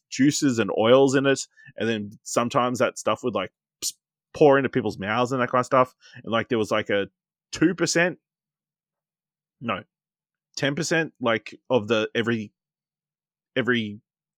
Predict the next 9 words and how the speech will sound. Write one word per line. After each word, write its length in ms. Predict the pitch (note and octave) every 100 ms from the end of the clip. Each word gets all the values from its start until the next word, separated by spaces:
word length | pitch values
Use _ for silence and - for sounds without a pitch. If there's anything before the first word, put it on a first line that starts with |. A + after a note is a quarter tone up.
| _ _ _ _ -
product 340 | C#3+ B2+ B2+
they 100 | A#2
made 320 | G#2 G#2 A#2+
was 120 | G#2 -
faulty. 480 | A2 A2 C3 B2+ - _ _ _ _ -
It's, 100 | G2
like, 160 | G2 F2+
really 300 | G2+ A2+ A2
bad. 380 | G2 G#2 A2